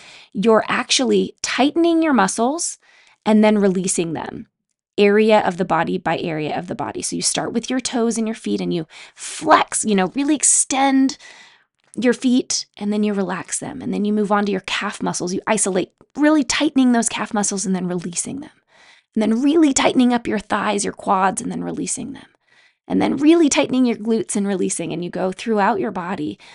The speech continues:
flexing and, and contracting and then releasing your muscles. When I do this, I really notice how often parts of my body are contracted without me realizing it, particularly in my face and my shoulders. Oftentimes, we'll naturally sort of assume,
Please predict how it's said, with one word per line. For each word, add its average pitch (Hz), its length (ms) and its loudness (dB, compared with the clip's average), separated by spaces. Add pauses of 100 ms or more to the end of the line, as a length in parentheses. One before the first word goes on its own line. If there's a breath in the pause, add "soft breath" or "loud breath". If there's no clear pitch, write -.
(160 loud breath)
flexing 240 720 -2
and, 180 280 -2
and - 200 -4 (180)
contracting 226 600 -2
and 202 100 0
then 185 120 -2
releasing 196 500 -4
your 180 100 -6
muscles. 247 540 -6 (880 loud breath)
When 240 240 6
I 277 120 4
do 262 160 2
this, 247 160 2
I 226 60 4
really 233 400 2
notice 202 420 4
how - 420 2 (120)
often 202 400 0
parts 220 380 -2
of 202 100 -8
my 185 160 -2
body 180 460 -2
are 180 200 6
contracted 196 600 -8
without 196 480 2
me 185 160 0
realizing 165 480 -2
it, - 180 -12
particularly 269 760 0
in 226 80 0
my 180 140 -2
face 185 360 -4
and 180 100 -6
my 160 100 -6
shoulders. 226 580 -4 (580 loud breath)
Oftentimes, 208 640 -2
we'll 180 180 -2
naturally 214 680 -2
sort 196 220 -2
of 180 80 -6
assume, 190 600 -2